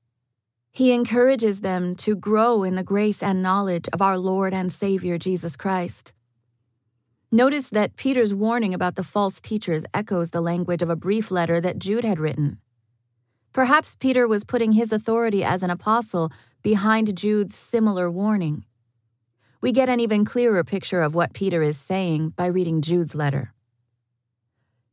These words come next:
Jude was one of Jesus' half-brothers, though he humbly calls himself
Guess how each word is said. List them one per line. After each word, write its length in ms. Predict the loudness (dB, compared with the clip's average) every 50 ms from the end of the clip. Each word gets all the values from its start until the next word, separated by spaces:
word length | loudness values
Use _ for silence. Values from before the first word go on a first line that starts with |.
| _ _ -12
Jude 560 | -4 -2 0 2 2 2 2 2 0 0 0
was 160 | 0 0 2
one 140 | 2 0 2
of 140 | 0 0 -2
Jesus' 380 | 0 0 0 0 0 -2 -4
half-brothers, 840 | -2 0 0 0 -2 -4 -4 -4 -2 -2 0 -2 -2 -4 -4 -8 -12 _ _ _ _ _ _ -4
though 140 | 0 2 2
he 160 | 4 4 4
humbly 400 | 4 4 2 2 4 2 2 0
calls 300 | 2 0 0 2 2 2
himself 520 | 2 2 2 0 0 0 2 0 0 -2